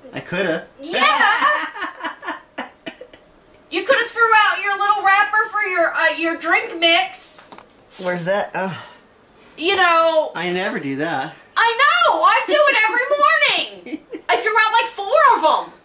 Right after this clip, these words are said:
Speaker 1: Four or five.
Speaker 2: Come on.
Speaker 1: What?
Speaker 2: Especially now.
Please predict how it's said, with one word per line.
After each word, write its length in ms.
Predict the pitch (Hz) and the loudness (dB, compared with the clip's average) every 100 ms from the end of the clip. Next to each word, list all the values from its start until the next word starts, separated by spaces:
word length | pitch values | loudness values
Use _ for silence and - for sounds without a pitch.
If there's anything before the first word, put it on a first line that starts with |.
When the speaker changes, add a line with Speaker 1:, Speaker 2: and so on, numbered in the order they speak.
| _ - | _ -12
Speaker 1:
Four 140 | 214 | -10
or 20 | |
five. 480 | - 233 269 185 180 - _ - - _ _ - _ _ _ _ _ _ _ _ - _ _ - - _ - - - - - | -8 -8 -6 -6 -8 -14 _ -20 -20 _ _ -20 _ _ _ _ _ _ _ _ -20 _ _ -20 -20 _ -20 -20 -20 -20 -2
Speaker 2:
Come 180 | 466 | -2
on. 680 | 508 605 622 539 - 554 - - _ _ _ _ _ _ _ - - - | 4 6 6 6 4 0 -4 -10 _ _ _ _ _ _ _ -20 -14 -6
Speaker 1:
What? 200 | 415 - | -4 -4
Speaker 2:
Especially 760 | 440 508 554 539 571 480 427 | -4 -4 -4 -6 -4 -2 -2
now. 640 | 427 427 330 285 220 - | 0 0 0 0 -2 -6